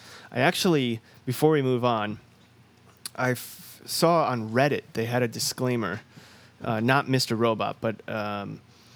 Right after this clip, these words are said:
fans had a disclaimer. "Just a reminder to all, please watch the series live on cable if you can. Many people don't really look into the numbers aspect of the show until it's too late. Mister Robot's live ratings keep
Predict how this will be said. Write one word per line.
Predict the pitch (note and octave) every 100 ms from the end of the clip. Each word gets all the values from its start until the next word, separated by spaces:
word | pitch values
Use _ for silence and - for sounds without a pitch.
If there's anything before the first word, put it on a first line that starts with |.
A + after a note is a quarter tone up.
| - _ - - - _ _ -
fans | - D3+ D#3+ C3+ A2
had | A2+
a | A2 - - -
disclaimer. | A#2 - B2+ A#2 G#2 G2+
"Just | - D#3+ G3
a |
reminder | E3+ C#3 C3+ C3+
to | - C#3
all, | A#2 A2+
please | G#2+ - D#3 F3+ E3
watch | C#3+ C#3 -
the | A#2+
series | - B2+ A2+ A2
live | A2 A2+ A#2+ A2+
on | A2
cable | - B2+ G#2+ G#2
if | A2
you | A2
can. | - G#2+ - - - - - - -
Many | C#3+ G3+
people | G3 E3+ D3+
don't | D3
really | C#3+ D3 C3+
look | C3 B2+
into | A#2+ A#2
the |
numbers | A#2 B2 A#2+ A2+ A2+
aspect | A2 - A2 -
of | E2+
the |
show | A2 B2+ A#2+
until | G#2+ A2+ A2
it's | G#2+
too | - A#2+
late. | A#2 B2 - -
Mister | B2+ - D3
Robot's | C3+ C3 A#2+ -
live | A2+ B2 B2
ratings | B2 A#2+ A#2 -
keep | - D#3 D#3